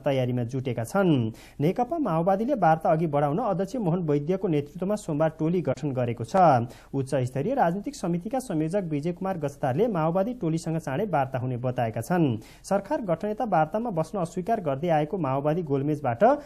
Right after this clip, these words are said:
मुलुकको संवैधानिक एवं राजनीतिक सङ्कट फुकाउने भन्दै वार्तामा बस्न तयार भएको हो। माओवादीले सर्वपक्षीय राजनीतिक गोलमेज सभा,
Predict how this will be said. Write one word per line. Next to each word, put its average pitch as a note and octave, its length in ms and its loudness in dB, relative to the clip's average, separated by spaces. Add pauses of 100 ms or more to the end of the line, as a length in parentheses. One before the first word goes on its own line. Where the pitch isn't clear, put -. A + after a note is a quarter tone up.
(180)
मुलुकको A3 400 2
संवैधानिक F#3+ 680 -2
एवं F3 260 0
राजनीतिक D#3 380 0
सङ्कट C#3+ 380 -6
फुकाउने C#3+ 320 0
भन्दै B2 300 2 (280)
वार्तामा F#3+ 400 0
बस्न E3 380 -6
तयार C3 260 0
भएको B2 340 -2
हो। F3+ 160 8 (460)
माओवादीले A3 500 0
सर्वपक्षीय G3 600 -4
राजनीतिक E3 420 0
गोलमेज D#3+ 380 2
सभा, D3+ 400 4